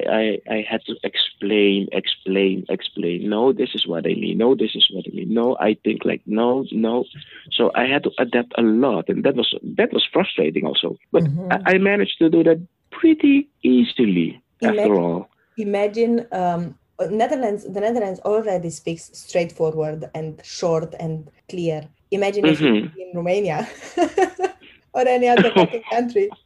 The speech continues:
Speaker 2: you would have to explain every single word, like, translation of every single thing. But
Speaker 1: Exactly.
Speaker 2: can be more straightforward than Netherlands.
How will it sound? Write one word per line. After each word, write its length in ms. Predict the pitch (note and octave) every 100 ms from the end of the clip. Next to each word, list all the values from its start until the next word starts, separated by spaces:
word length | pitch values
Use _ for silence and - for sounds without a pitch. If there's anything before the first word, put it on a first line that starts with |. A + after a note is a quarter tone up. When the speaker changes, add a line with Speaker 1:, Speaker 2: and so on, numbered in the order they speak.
| -
Speaker 2:
you 260 | G#3+ A#3+
would 140 | A#3+ G#3+
have 320 | D#4 D#4 -
to 60 | A4 -
explain 400 | _ G#3+ G3+ G3 _
every 320 | F#3+ G3+ G3 G3+
single 440 | G#3+ G#3+ F#3 F#3
word, 220 | G#3+ G3 E3+
like, 280 | F3 E3+ - -
translation 560 | F3+ E3+ G3 G3+ G#3 F3
of 120 | E3+
every 180 | F3+ F3+
single 320 | F3 F3 E3
thing. 300 | E3+ G3 E3 - -
But 360 | F3 F#3+ F#3+
Speaker 1:
Exactly. 840 | F3 - E3+ C3+ C3+ F2 E2+ F#3 - - -
Speaker 2:
can 320 | C4 D#4 D4
be 160 | A#3+ B3+
more 300 | A#3 A#3 A#3+
straightforward 920 | - G#3+ A3+ A#3 - F#3+ F#3+ F#3 F3+
than 140 | F#3
Netherlands. 640 | F3 E3+ F#3+ A#3 A#3+ A#3+ -